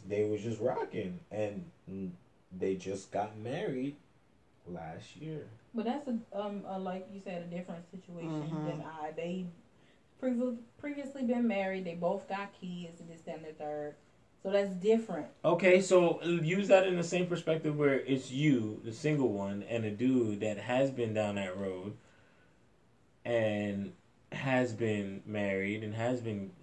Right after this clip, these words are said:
Speaker 1: had the kids and no longer is and doing the dad thing and whatnot.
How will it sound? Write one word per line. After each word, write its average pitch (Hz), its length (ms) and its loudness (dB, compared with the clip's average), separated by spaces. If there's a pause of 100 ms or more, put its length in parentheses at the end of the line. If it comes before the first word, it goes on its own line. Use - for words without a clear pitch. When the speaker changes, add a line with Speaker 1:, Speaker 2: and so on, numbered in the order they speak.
Speaker 1:
had 107 220 -2
the 98 80 -8
kids 110 540 -2
and 104 360 -6
no 110 140 0
longer 107 460 -2
is 110 360 -2
and 101 300 -6 (400)
doing 120 360 2
the 104 80 -2
dad 98 520 2
thing 113 260 -2
and 107 220 0
whatnot. 107 540 -2